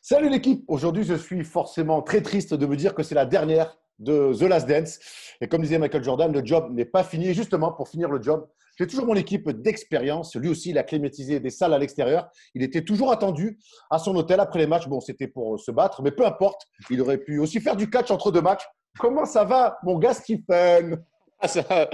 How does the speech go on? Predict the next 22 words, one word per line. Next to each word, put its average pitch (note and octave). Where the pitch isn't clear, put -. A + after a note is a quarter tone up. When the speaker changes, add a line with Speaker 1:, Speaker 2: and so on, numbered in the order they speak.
Speaker 2:
ça -
va, D3+
Erwan, D3+
salut C#3
à C3
tous. C#3
Très A#3
content, G3+
euh, D#3+
d'être, D3+
euh, D3
parmi C3+
vous, E3
et -
puis A#2
à -
la -
fois B2
très B2+
triste, -
mais G2
bon, F#2+